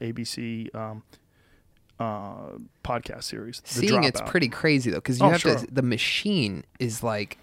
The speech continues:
Speaker 2: it was just, it was never going to work, and every scientist is showing you it was never going to work, and it shows you the needles and the glass vials just breaking. It was just a pool,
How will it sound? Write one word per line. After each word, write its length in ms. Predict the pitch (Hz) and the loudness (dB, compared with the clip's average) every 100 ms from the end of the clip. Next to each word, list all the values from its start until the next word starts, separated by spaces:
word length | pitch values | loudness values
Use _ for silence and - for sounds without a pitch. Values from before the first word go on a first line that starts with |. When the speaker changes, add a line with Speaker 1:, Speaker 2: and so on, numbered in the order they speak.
| _ - | _ -4
Speaker 2:
it 160 | 135 131 | -2 0
was 200 | 127 117 | 0 0
just, 220 | 135 - | -2 -2
it 120 | 120 | -2
was 200 | 123 113 | 0 0
never 380 | 117 113 110 107 | 0 0 0 0
going 240 | 107 101 104 | 0 -2 -2
to 120 | 120 | 2
work, 260 | 143 151 - | 2 2 2
and 80 | |
every 200 | 117 131 | 2 2
scientist 680 | 107 - 135 147 107 101 - | 0 0 2 2 0 -6 -8
is 60 | - | -8
showing 440 | - 110 131 135 | -4 0 2 0
you 160 | - - - | -2 -12 -8
it 60 | 123 | -4
was 180 | 113 110 | -2 -2
never 300 | 101 104 104 | -4 -2 0
going 220 | 107 107 | 0 0
to 100 | 110 | 2
work, 160 | 131 131 | 0 0
and 60 | 73 | -6
it 120 | - | -6
shows 440 | - 120 123 117 | 0 4 4 4
you 120 | 110 | 2
the 120 | 95 95 | 2 0
needles 640 | 104 113 120 127 127 123 | 0 0 2 4 2 0
and 100 | 78 | -4
the 20 | - | -4
glass 400 | - 113 113 - | 0 2 2 2
vials 300 | 104 117 117 | 2 2 0
just 180 | 95 - | -6 -4
breaking. 440 | 113 131 - - - | 2 4 2 -4 -6
It 40 | |
was 120 | 120 113 | -6 -4
just 160 | 127 | -6
a 60 | - | -8
pool, 480 | - 160 156 104 | -2 2 4 2